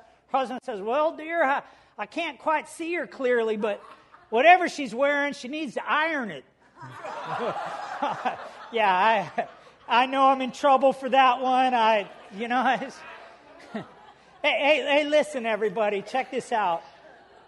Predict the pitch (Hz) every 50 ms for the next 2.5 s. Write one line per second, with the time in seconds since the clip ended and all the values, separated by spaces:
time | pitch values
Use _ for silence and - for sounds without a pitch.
0 | _ _ _ _ _ _ _ _ - 208 226 214 - - - - 285 311 330 339
1 | 339 330 311 311 294 285 277 277 - - - - 285 277 285 294 285 269 233 277
2 | - - - - - 285 269 240 -